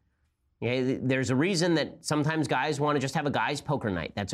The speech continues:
okay. Men are different than women. And there's a reason why women wanna have just women shopping trips or women poker nights.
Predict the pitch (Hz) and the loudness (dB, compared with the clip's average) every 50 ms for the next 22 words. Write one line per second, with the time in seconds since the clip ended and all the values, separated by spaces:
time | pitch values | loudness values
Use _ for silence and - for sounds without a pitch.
0 | - - 147 151 135 147 139 101 92 90 98 110 113 123 131 113 127 127 - 165 | 0 0 0 0 0 0 0 0 0 -2 -2 -2 0 0 0 0 -2 -2 0 -2
1 | 151 143 156 156 156 151 127 101 85 82 120 135 127 131 156 175 214 226 180 202 | 0 0 2 2 2 2 2 2 2 2 2 2 2 2 2 2 2 2 2 2
2 | 208 180 160 147 151 143 143 147 151 151 143 139 143 147 143 151 147 147 143 139 | 2 2 2 2 2 2 4 4 4 4 4 2 2 0 0 -2 -2 -2 -2 0
3 | 156 147 147 - 151 147 156 151 143 - 165 151 151 156 143 127 107 120 95 - | -2 -2 0 0 2 2 2 2 2 0 0 -2 0 0 -2 -2 -2 -2 -4 -2
4 | 123 120 156 180 190 233 226 220 196 170 175 160 - 151 131 104 82 80 - | 0 0 2 4 4 4 4 4 2 2 2 2 2 0 0 0 -2 -4 -10